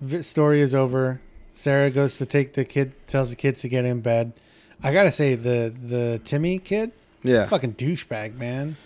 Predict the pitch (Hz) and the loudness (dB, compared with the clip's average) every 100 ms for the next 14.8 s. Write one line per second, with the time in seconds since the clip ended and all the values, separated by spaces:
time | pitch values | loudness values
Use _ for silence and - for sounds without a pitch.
0 | - _ _ _ 170 202 131 131 156 - | -20 _ _ _ -6 -4 -4 -4 -2 2
1 | 151 135 - 156 131 117 127 123 - 160 | 2 0 0 0 0 -2 -4 -4 -4 -6
2 | - - 180 170 - 143 151 175 175 151 | -6 -4 -2 -2 -6 -8 -2 0 0 0
3 | 147 131 123 117 - _ _ _ _ _ | -2 -2 -4 -6 -12 _ _ _ _ _
4 | _ _ - 135 123 117 117 113 117 190 | _ _ -6 -2 0 0 -2 -4 -8 -12
5 | - 147 - 143 135 170 156 147 135 151 | -4 -4 -2 -2 -2 -4 -4 -2 0 -2
6 | 143 123 120 120 139 131 120 123 151 165 | -4 -2 -2 0 0 0 -2 -4 -4 -2
7 | 170 170 165 147 131 120 117 123 143 - | -2 -2 -2 -2 -2 -4 -4 -6 -6 -10
8 | _ _ - 151 147 120 127 127 113 107 | _ _ -10 -4 -2 -2 -2 -4 -4 -6
9 | 147 143 135 143 156 156 143 - 135 - | -8 -6 -8 -8 -6 -6 -8 -12 -18 -18
10 | - _ - 135 135 113 113 - _ - | -20 _ -16 -14 -10 -12 -12 -16 _ -8
11 | - 170 220 202 233 185 180 208 202 196 | 0 6 8 8 4 4 4 6 8 8
12 | 185 196 208 190 220 220 185 127 107 139 | 6 4 2 4 6 6 6 6 6 8
13 | 143 123 - - 135 120 104 - - - | 6 4 -2 0 2 2 -2 -12 -20 -20
14 | - - 156 165 160 156 - 160 | -20 2 6 6 6 0 2 2